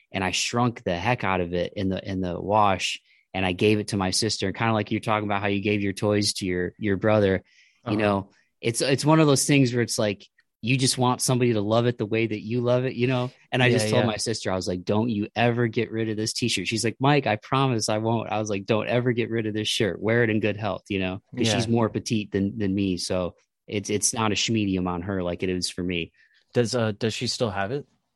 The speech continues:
Speaker 1: She does. She
Speaker 2: Oh,
Speaker 1: does.
Speaker 2: nice. Okay, cool.
Speaker 1: Yeah. Yeah. She's, she's big, uh, uh, shout out, Kaylin. I love you. Um, Nirvana, you know, so I think she's still
Speaker 2: Mm-hmm.
Speaker 1: got some Nirvana shirts, um,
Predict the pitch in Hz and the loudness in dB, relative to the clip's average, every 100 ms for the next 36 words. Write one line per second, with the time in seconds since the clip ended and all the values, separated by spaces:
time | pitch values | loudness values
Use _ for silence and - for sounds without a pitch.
0 | _ _ - - 123 110 104 101 - - | _ _ -4 0 2 4 4 4 2 -4
1 | - - 110 98 101 139 117 123 98 - | -6 -4 -2 2 4 4 4 2 0 -2
2 | - 113 113 - 110 92 76 - _ _ | -4 -2 -4 0 2 2 -2 -10 _ _
3 | 110 107 104 - 151 147 107 - 156 156 | 2 4 4 4 6 4 2 0 2 2
4 | 123 127 131 123 113 104 98 98 95 95 | 2 2 2 2 0 0 0 -2 -4 -8
5 | - 76 - 101 98 - 117 101 95 104 | -16 -16 -6 -4 -2 0 2 2 0 -4
6 | 92 90 95 98 95 90 90 90 90 90 | -2 -2 -2 -2 -2 -4 -4 -4 -4 -4
7 | 85 _ - 104 104 104 107 110 107 98 | -8 _ -4 -2 0 2 2 2 0 -2
8 | 104 104 - 98 90 92 127 - 123 - | -2 -4 -2 -2 -2 -2 0 0 0 0
9 | 113 113 104 87 - - 95 87 87 98 | 0 0 0 -2 -2 -4 -2 -4 -6 -4
10 | 95 87 95 95 92 - 92 92 - - | -4 -2 -2 0 -2 -4 -2 -4 -4 -6
11 | - 90 90 87 87 | -6 -6 -6 -4 -6